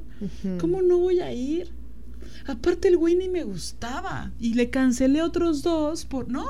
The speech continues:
Speaker 2: O sea, era todo un, un cagadero, ¿no?
Speaker 1: Ujú.
Speaker 2: Y aparte yo asumí que el pendejo no iba a ir a la fiesta también. Entonces, encontrármelo de,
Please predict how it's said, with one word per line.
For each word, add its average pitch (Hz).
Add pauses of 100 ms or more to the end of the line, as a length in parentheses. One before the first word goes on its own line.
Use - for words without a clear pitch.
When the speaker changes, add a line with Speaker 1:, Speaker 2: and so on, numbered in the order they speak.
Speaker 2:
O 311
sea, 330
era 392
todo 349
un, 349 (340)
un 294
cagadero, 262
¿no? 240
Speaker 1:
Ujú. 185 (760)
Speaker 2:
Y 285
aparte 349
yo 302
asumí 302 (180)
que 254
el 226
pendejo 269
no 254
iba 269
a 214
ir 277
a 208
la 165
fiesta 240
también. 214
Entonces, 220
encontrármelo 214
de, 170